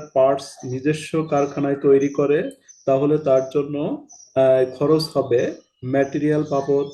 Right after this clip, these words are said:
প্রতি ইউনিটে বিশ টাকা করে খরচ হবে। তাহলে এই দুই হাজার ইউনিটের জন্য ম্যাটেরিয়াল বাবদ খরচ হবে চল্লিশ হাজার টাকা, লেবার বাবদ আমাদের খরচ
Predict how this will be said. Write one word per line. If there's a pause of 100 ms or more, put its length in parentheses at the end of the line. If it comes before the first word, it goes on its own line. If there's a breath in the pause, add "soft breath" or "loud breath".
(160)
প্রতি
ইউনিটে
বিশ
টাকা
করে
খরচ
হবে। (400 loud breath)
তাহলে
এই
দুই
হাজার
ইউনিটের
জন্য
ম্যাটেরিয়াল
বাবদ (100)
খরচ
হবে
চল্লিশ
হাজার
টাকা, (480 loud breath)
লেবার
বাবদ
আমাদের
খরচ